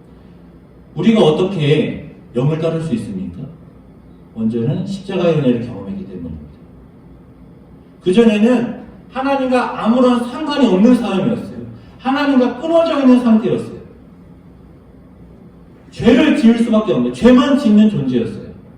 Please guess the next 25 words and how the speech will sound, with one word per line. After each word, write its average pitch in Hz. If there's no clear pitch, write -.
하나님의 226
뜻을 220
알지도 160
못하고 127
하나님의 208
뜻을 233
알아도 156
할 233
수도 -
없는 120
상태였어요. -
그래서 113
우리는 165
죄와 -
사망과 226
연결되어 160
있는 127
상태였어요. 120
근데 202
예수 226
그리스도께서 226
십자가를 240
지심으로, -
십자가의 254
은혜로 226